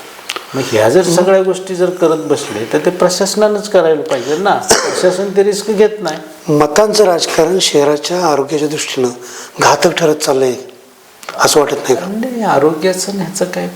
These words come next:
Speaker 1: प्रश्न येत नाही आहे. घरं कशी बांधायची ती ज्याचं त्यानं ठरवायचं आहे. आरोग्यामध्ये, अ, अ, काय येतं आरोग्यामध्ये?
Speaker 2: नाही,
Speaker 1: सुविधाच
Speaker 2: मी
Speaker 1: येतात ना.
Speaker 2: शहराचं आरोग्य म्हणतोय मी.
Speaker 1: नाही,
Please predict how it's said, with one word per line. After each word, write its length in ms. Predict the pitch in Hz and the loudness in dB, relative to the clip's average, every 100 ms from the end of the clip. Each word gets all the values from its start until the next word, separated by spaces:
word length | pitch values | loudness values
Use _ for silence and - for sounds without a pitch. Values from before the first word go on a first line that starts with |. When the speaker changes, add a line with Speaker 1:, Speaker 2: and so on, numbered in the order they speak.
| - | -8
Speaker 1:
प्रश्न 360 | 156 - - | -6 -6 -4
येत 400 | 156 139 135 - | -2 2 0 -2
नाही 240 | 98 107 104 | -12 -10 -8
आहे. 120 | 113 | -6
घरं 340 | 104 - 143 | -4 2 2
कशी 280 | 151 - 170 | 2 0 0
बांधायची 580 | 151 147 160 151 - 160 | 0 0 2 2 2 0
ती 140 | 120 | -2
ज्याचं 300 | 147 143 139 | 0 2 2
त्यानं 280 | 139 135 135 | 2 0 -2
ठरवायचं 540 | 120 123 107 104 - 127 | -2 -2 0 -2 -2 -4
आहे. 100 | - - - - - | -4 -14 -16 -14 -4
आरोग्यामध्ये, 960 | 107 110 151 151 156 156 156 156 160 - - | 0 2 0 2 0 2 0 4 4 2 0
अ, 60 | 147 | 2
अ, 380 | 135 - 147 131 - | 2 0 -2 -4 0
काय 200 | 170 185 | 2 4
येतं 340 | 139 - 117 110 | 2 0 0 0
आरोग्यामध्ये? 640 | 113 107 113 110 110 113 | -2 -6 -6 -4 -6 -4
Speaker 2:
नाही, 180 | 117 233 | 2 2
Speaker 1:
सुविधाच 500 | 220 220 202 190 185 | 2 2 2 2 2
Speaker 2:
मी 140 | 247 | 2
Speaker 1:
येतात 160 | - - | 2 0
ना. 140 | - | 2
Speaker 2:
शहराचं 420 | 220 214 247 247 214 | 4 4 4 2 0
आरोग्य 300 | 160 160 143 | 0 -6 -12
म्हणतोय 340 | 123 110 - | -12 -16 -20
मी. 460 | - - - - | -20 -20 -20 -18
Speaker 1:
नाही, 140 | 180 | -14